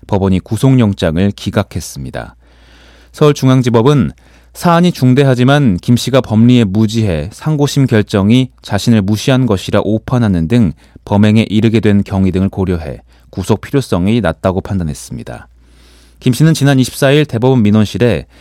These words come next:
대법관 등 본인의 사건과 관련된 이들을 살해하겠다고 협박한 혐의로 경찰에 체포됐습니다. 열네 명의 사상자가 발생한 서울 은평구 연서시장 앞 구중 추돌 사고에 대해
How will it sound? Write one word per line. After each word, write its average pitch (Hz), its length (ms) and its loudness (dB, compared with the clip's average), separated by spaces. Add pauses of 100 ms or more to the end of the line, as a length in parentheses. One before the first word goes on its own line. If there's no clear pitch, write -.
(200)
대법관 104 540 0
등 139 280 0
본인의 117 300 2
사건과 123 540 0
관련된 101 420 0
이들을 90 240 0
살해하겠다고 113 880 -4
협박한 135 560 -4
혐의로 92 480 -4
경찰에 80 420 -8
체포됐습니다. - 1080 -12 (2250)
열네 120 340 2
명의 165 240 2
사상자가 156 640 0
발생한 139 600 0
서울 190 260 0
은평구 131 500 0
연서시장 110 600 0
앞 131 160 0
구중 139 400 0
추돌 143 240 -2
사고에 113 420 -2
대해 90 400 -2